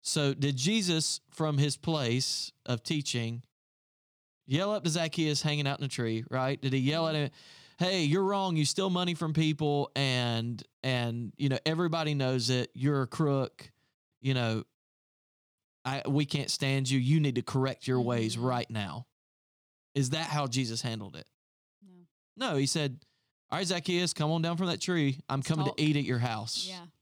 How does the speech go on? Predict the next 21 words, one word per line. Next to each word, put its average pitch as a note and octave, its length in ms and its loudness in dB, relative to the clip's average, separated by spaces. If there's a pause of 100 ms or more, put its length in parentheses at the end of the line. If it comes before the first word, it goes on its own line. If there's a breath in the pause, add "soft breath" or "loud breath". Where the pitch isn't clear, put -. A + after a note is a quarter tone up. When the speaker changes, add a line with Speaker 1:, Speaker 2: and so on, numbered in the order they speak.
(520)
Speaker 1:
He, F#3+ 340 2 (480)
he G3 160 0
cared F#3+ 360 0
about D#3 300 -2
Zacchaeus C3+ 580 0
first. - 680 -6
Speaker 2:
Yeah. G3 320 -8 (1080)
Mm-hmm. F3 400 -8 (220)
Speaker 1:
He D#3 180 2
looked D#3 440 0
to C#3 340 2 (180)
Zacchaeus C3 920 -2 (1200)
and C3+ 160 2
saw D3 540 2 (240)
that B2 300 -2
he C#3 240 4
was C3 240 2
a A#2 120 0
person B2 640 -2
made C3 400 0 (460)
in B2+ 360 -2